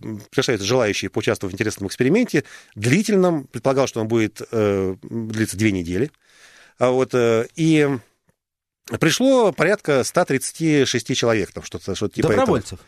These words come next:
Speaker 1: Добровольцы. Люди
Speaker 2: Людей,
Speaker 1: хотели, люди
Speaker 2: лю-,
Speaker 1: хотели
Speaker 2: абсолютно,
Speaker 1: поучаствовать.
Speaker 2: абсолютно простых людей, как мы с вами, шли мимо, увидели, думаю: «А, давай поучаствуем».
Speaker 1: Причем, если, если мы пересчитаем, э, э,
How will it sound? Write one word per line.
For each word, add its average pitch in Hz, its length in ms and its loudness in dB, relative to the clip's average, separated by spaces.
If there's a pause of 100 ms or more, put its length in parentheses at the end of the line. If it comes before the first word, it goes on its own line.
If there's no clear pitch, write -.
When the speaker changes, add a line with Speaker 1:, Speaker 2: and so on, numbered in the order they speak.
(300)
Speaker 1:
Добровольцы. 214 500 2
Люди 143 140 8
Speaker 2:
Людей, 151 40 6 (220)
Speaker 1:
хотели, 196 100 4
люди 185 200 4
Speaker 2:
лю-, - 40 6
Speaker 1:
хотели - 260 2
Speaker 2:
абсолютно, 214 120 2
Speaker 1:
поучаствовать. 220 420 2 (100)
Speaker 2:
абсолютно 262 360 -2
простых 208 340 -2
людей, 185 300 0
как 165 160 -2
мы 175 120 2
с - 60 -6
вами, 180 280 0
шли 170 240 0
мимо, 175 280 2
увидели, 160 360 0
думаю: 135 240 2
«А, 247 40 0
давай 175 160 2
поучаствуем». 123 380 -4
Speaker 1:
Причем, 247 240 2
если, 214 200 -2
если 208 180 2
мы 190 100 2
пересчитаем, 160 760 2
э, 117 80 -8
э, 110 520 2